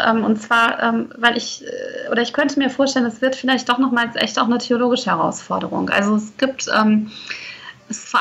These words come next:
einem Jahr ist ein Buch erschienen von Volker Münz, das ist der kirchenpolitische Sprecher der A-F-D-Bundestagsfraktion, gemeinsam mit zwei Autoren der Sezession in einem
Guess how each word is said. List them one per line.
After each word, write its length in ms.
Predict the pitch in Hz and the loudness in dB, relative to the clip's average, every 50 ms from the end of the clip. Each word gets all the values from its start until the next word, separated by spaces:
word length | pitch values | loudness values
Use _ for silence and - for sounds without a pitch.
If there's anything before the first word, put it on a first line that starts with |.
| 202 | 2
einem 140 | 240 269 311 | 4 2 2
Jahr 140 | 294 294 302 | 2 2 2
ist 100 | 294 294 | 0 0
ein 160 | - 226 208 | -4 -4 -4
Buch 160 | 214 294 - | -4 -6 -4
erschienen 460 | - - 277 - - - 285 277 277 269 | -2 -2 -2 -2 -2 0 2 2 2 2
von 180 | - 240 226 | 0 -2 -4
Volker 340 | 220 - 220 226 220 - 208 | -2 -2 -2 -2 0 0 -2
Münz, 540 | 196 196 202 226 294 415 440 - - - - | 0 2 2 2 2 0 -2 -6 -14 -20 -20
das 80 | _ | _
ist 100 | - - | -6 0
der 80 | - 208 | 0 0
kirchenpolitische 800 | 214 226 240 247 269 254 262 - 226 233 220 - 233 220 - 220 | 2 2 2 2 2 2 2 2 2 2 2 2 0 0 0 0
Sprecher 400 | - - - 220 214 214 226 214 | -2 0 2 0 0 2 2 2
der 220 | 208 202 208 - 180 | 2 2 2 2 2
A-F-D-Bundestagsfraktion, 1300 | 190 - - - 208 196 202 196 196 196 - - 180 170 - - - 165 - - - - 180 190 226 403 - - - _ _ _ _ _ _ _ _ _ _ _ _ _ _ - | 2 0 0 -2 0 0 2 0 0 -2 -4 -6 -6 -6 -6 -6 -10 -10 -10 -8 -4 -2 0 2 2 0 0 -4 -12 _ _ _ _ _ _ _ _ _ _ _ _ _ _ 0
gemeinsam 400 | 220 208 202 214 226 220 233 220 | 2 4 4 4 4 4 2 2
mit 120 | 214 214 214 | 2 0 0
zwei 260 | - 208 208 208 - | 0 0 2 2 0
Autoren 580 | 208 208 - - - 214 220 220 226 233 226 - - - - - - - _ _ _ - | -2 -4 -4 -4 0 0 2 2 2 -2 -4 -6 -12 -20 -20 -20 -20 -20 _ _ _ -2
der 280 | 214 196 196 196 196 202 | 2 4 4 4 2 2
Sezession 800 | - 202 208 - - 214 208 - - 226 233 254 277 269 247 - | 0 -4 -6 -4 -6 -10 -10 -2 0 2 4 4 4 4 4 2
in 220 | - 247 220 214 | 2 2 2 2
einem 500 | - 202 202 208 208 208 208 202 - - | 2 2 2 2 2 2 0 0 -2 -6